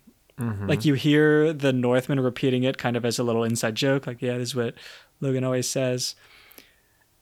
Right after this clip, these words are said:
Speaker 2: And it just, like, feels so much worse than it did when he was, like, talking to, to Jezal, for example.
Speaker 1: Right. Like, like, the fear of something's worse than just doing it.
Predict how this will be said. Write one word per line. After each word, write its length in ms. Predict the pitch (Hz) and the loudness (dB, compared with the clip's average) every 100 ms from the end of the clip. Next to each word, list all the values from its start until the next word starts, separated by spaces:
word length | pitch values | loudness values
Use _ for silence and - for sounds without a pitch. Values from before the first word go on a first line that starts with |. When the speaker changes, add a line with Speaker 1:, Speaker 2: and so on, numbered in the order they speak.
| _ - | _ -2
Speaker 2:
And 180 | 196 196 | 2 2
it 60 | |
just, 200 | 180 180 | 2 2
like, 160 | 202 180 | 2 0
feels 420 | - 220 254 240 | -2 0 2 4
so 220 | - 196 | 4 4
much 200 | 196 165 | 2 0
worse 800 | 135 120 127 - - - - - _ _ _ _ _ _ _ - | 0 0 0 -2 -6 -4 -4 -8 _ _ _ _ _ _ _ -4
than 200 | 135 127 | 0 0
it 180 | 127 117 | 0 0
did 320 | 123 120 120 | 2 2 0
when 160 | 120 | 0
he 120 | 113 120 | 0 0
was, 200 | 113 117 | 0 0
like, 180 | 110 | -2
talking 400 | 101 120 110 110 | 0 -2 -2 -4
to, 400 | 104 117 107 104 | -2 -2 -2 -2
to 360 | 117 - 107 104 | -4 -4 -2 -4
Jezal, 460 | 104 107 104 - - _ _ _ _ _ | -4 -4 -4 -8 -10 _ _ _ _ _
for 140 | - | -12
example. 400 | - - - - - - - - - - - - - - - - - - - _ | -10 -8 -6 -8 -12 -16 -18 -18 -18 -20 -20 -20 -20 -20 -20 -20 -20 -20 -20 _
Speaker 1:
Right. 1160 | 165 135 110 107 110 107 104 98 95 98 - - _ _ _ _ _ _ _ - | -16 -12 -10 -4 0 2 4 2 2 -2 -6 -14 _ _ _ _ _ _ _ -6
Like, 800 | 117 113 110 104 101 - - - _ _ _ _ _ _ _ _ _ _ _ _ _ _ _ _ _ _ _ _ | -2 2 2 2 -2 -12 -20 -20 _ _ _ _ _ _ _ _ _ _ _ _ _ _ _ _ _ _ _ _
like, 220 | 117 104 | -2 -2
the 100 | 104 | -4
fear 320 | - 120 101 | -4 0 2
of 80 | 98 | 0
something's 440 | - 104 95 95 92 | -2 -4 -4 -6 -2
worse 320 | 95 92 - | -2 -2 -4
than 180 | 98 90 | -8 -6
just 240 | 92 - | -8 -8
doing 300 | 92 90 90 | -8 -6 -6
it. 240 | 92 92 | -8 -10